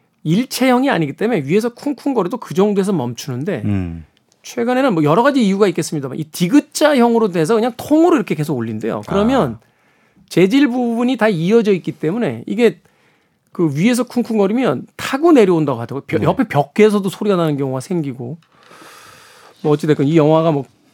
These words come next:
Speaker 1: 그 이야기만 하고 있는 건 아니겠습니다만
Speaker 2: 네.
Speaker 1: 현대
Speaker 2: 그래서
Speaker 1: 사회에서, 네.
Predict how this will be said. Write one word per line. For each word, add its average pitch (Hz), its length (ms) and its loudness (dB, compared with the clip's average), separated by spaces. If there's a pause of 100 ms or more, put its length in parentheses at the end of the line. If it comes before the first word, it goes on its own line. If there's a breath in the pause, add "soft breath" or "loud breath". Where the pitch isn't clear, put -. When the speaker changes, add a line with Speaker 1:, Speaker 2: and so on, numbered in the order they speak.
(200)
Speaker 1:
그 233 260 0
이야기만 185 420 2
하고 170 240 -4
있는 156 100 0
건 208 80 -2
아니겠습니다만 147 1040 0
Speaker 2:
네. 202 60 -6 (420 soft breath)
Speaker 1:
현대 170 180 -4
Speaker 2:
그래서 170 240 4
Speaker 1:
사회에서, 180 560 2
네. 127 320 -8